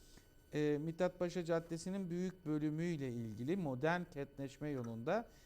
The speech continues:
enerji nakil hatlarının toprak altına alınması, ee, modernleşmenin doğalgaz gibi bir standardı dahadır.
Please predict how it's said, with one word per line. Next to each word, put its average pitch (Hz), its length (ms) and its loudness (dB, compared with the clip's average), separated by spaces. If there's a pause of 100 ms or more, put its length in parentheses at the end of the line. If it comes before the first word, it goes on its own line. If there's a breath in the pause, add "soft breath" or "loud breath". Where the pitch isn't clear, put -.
(220 soft breath)
enerji 151 580 0
nakil 160 300 -2 (100)
hatlarının 139 680 0
toprak 170 440 0
altına 127 380 -2
alınması, 135 800 -2 (640 soft breath)
ee, 135 600 2
modernleşmenin 160 1120 0 (300 soft breath)
doğalgaz 156 680 6
gibi 151 300 -2
bir 190 120 2
standardı 156 840 2
dahadır. 147 440 2